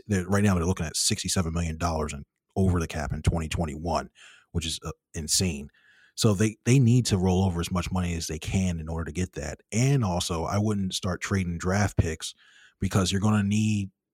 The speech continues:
the lower co-, those, those lower numbers to go ahead and help out when it comes to acquiring players. You, you're not gonna sign, you pr-, you probably won't sign any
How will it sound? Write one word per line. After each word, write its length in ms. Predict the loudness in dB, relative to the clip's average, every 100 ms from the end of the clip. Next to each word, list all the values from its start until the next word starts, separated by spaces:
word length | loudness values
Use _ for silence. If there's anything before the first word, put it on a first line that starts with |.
| _ _
the 100 | -2
lower 360 | 2 4 2 0
co-, 220 | 0 -2 -2
those, 340 | -4 -2 0
those 200 | 0 2
lower 220 | 4 4
numbers 360 | 4 4 4 0
to 100 | 0
go 160 | 0 0
ahead 220 | 0 0
and 100 | 0
help 260 | 0 2
out 300 | 4 2 0 -6 -20 -20 -20 _ 0
when 100 | 2
it 60 |
comes 220 | 4 2 4
to 100 | 4
acquiring 500 | 6 6 6 2 4
players. 400 | 6 6 2 0
You, 140 | -2
you're 180 | -2 -2
not 140 | 0
gonna 120 | 0
sign, 460 | 0 2 0 -2 -8 _
you 80 | 0
pr-, 100 | 0 0 -4
you 80 | -14 _ 2
probably 240 | 4 4
won't 160 | 2 0
sign 180 | 0 0
any 260 | -2 -8